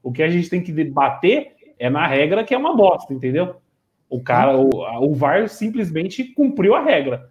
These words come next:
A regra é essa, eles foram lá cumprir. Teve um lance, acho que uns tempos atrás aí,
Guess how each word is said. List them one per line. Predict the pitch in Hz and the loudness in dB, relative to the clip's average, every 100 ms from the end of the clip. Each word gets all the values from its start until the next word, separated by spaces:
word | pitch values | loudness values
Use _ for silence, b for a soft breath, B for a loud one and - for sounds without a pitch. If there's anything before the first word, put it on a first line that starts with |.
| _ | _
A | 123 117 | -6 -2
regra | 127 135 135 | 0 0 0
é | 127 127 | -2 -2
essa, | 139 | -4
eles | 175 175 | -6 -4
foram | 180 | -2
lá | 180 | -2
cumprir. | 185 - B B | -4 -6 B B
Teve | 190 254 | 2 4
um | 254 | 4
lance, | 196 233 202 160 139 | 4 2 0 -2 -2
acho | 135 - | -4 -8
que | 190 | -8
uns | 190 | -8
tempos | 185 190 165 | -6 -4 -4
atrás | 151 156 165 | -2 -2 0
aí, | 160 | -2